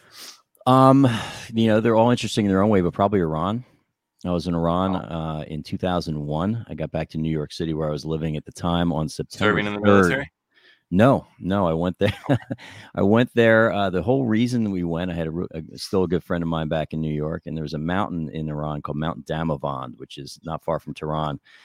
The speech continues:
Speaker 1: And at the time, still no diplomatic relations with Iran. You had to have permission from the Pakistani embassy to go into Iran. You had to have a reason.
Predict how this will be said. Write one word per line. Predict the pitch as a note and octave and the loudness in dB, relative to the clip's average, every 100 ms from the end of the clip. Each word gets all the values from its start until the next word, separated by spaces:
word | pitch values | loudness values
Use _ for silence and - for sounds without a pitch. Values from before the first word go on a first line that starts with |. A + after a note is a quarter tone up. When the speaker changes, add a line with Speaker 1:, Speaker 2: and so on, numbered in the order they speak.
| - _ - | -20 _ -6
Speaker 1:
And | F#2+ | -4
at | |
the | - | -4
time, | - A#2+ A#2 G#2 | 0 4 6 4
still | F#2 - G#2+ | 2 2 4
no | F#2+ | 4
diplomatic | F#2+ F2+ F2+ F2 - | 2 2 2 2 0
relations | E2+ E2 - D#2+ | 2 2 -2 -6
with | D#2+ | -6
Iran. | D#2 D#2+ D#2+ D#2+ | -4 -4 -4 -4
You | D#2 | -6
had | D#2+ F2 | -4 -4
to | D#2+ | -4
have | D#2+ D#2+ D#2 | -4 -4 -6
permission | - F2 F2+ F2+ F2 | -4 0 2 0 -4
from | - D#2+ | -6 -6
the | |
Pakistani | - D#2+ - - F2 D#2 D2 | -2 -2 -2 -8 -6 -4 -4
embassy | F2 F2+ E2+ - C2+ _ _ _ _ - | -2 -2 -4 -8 -14 _ _ _ _ -12
to | D#2+ | -10
go | C#2 E2 D#2+ | -6 -2 -2
into | - E2 D2+ | -2 -4 -2
Iran. | D2 C#2 C#2 | -4 -4 -6
You | C#2+ | -4
had | F2 | -4
to | |
have | C#2+ | -2
a | |
reason. | C#2+ C#2 C#2+ C#2+ B1+ C2 | -4 -6 -6 -6 -8 -16